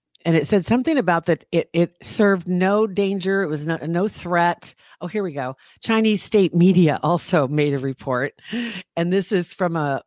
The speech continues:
a Twitter account called Global Times, which is a China state affiliated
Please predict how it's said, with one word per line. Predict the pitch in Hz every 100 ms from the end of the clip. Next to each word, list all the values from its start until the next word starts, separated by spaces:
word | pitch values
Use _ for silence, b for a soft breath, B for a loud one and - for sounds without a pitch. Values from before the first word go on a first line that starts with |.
| -
a | 143
Twitter | - 247 220
account | 180 - 151 147
called | 156 147
Global | 143 156 180 170 165
Times, | - 165 127 98 95 -
which | 156 -
is | 139
a | 139
China | - 180 170 170
state | - - 160
affiliated | 120 151 160 147 143 139 139